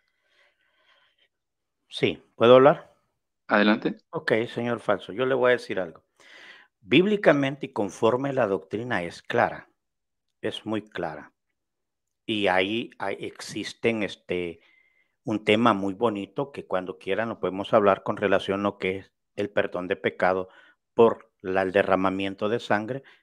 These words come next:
Speaker 1: y el perdón de pecados por la autoridad. Son dos casos diferentes. Nosotros en ningún momento, este, negamos que Jesucristo murió y que al bautizarnos nuestros pecados son perdonados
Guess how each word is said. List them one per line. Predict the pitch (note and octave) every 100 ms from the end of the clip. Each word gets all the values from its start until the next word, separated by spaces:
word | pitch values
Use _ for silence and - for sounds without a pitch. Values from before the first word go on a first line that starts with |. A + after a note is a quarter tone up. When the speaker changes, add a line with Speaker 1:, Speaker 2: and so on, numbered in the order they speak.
| _
Speaker 1:
y | C3
el | C#3
perdón | D#3 C3+ B2+
de | B2
pecados | C3 C#3 - A2 A2
por | - G#2 F2+
la | F2+
autoridad. | F2+ - - G2 G#2+ E3+ - _ _ _ _ _
Son | F#3 D#3+
dos | C#3+ -
casos | A2 - G#2
diferentes. | F#2+ - E2+ D2 - - _ _ _ - - -
Nosotros | G#2+ C#3 C3+ E3+
en | D3
ningún | A#2+ D3
momento, | D3+ A#2 C3+ D#3 D3+ C3+ - _ _ _
este, | G2+ F#2 - F#2+ G2
negamos | G#2 G2+ A#2+ F3 F#2+ - _ _ - _ _ _ _
que | - G2+
Jesucristo | F#2+ G2+ G2+ G2+ F2+ B2
murió | B2 B2+ A2 B2
y | D#3
que | - G2 F2+ E2+ _ -
al | G2 F#2+
bautizarnos | G2 - A2+ - G2+ G#2 B2+
nuestros | G2+ G2 -
pecados | G#2 G2+ G2
son | G2
perdonados | A#2+ C3 G#2+ A2